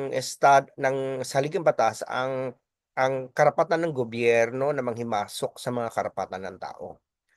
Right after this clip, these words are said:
At karapatan po ng tao ang manampalataya.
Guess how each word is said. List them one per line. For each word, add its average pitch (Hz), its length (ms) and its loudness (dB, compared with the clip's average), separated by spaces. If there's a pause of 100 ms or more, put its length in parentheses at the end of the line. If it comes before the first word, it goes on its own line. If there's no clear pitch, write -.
(380)
At 117 160 -4
karapatan 151 560 4
po 170 160 0
ng 156 160 2
tao 139 240 4
ang 143 80 -2
manampalataya. 104 960 -2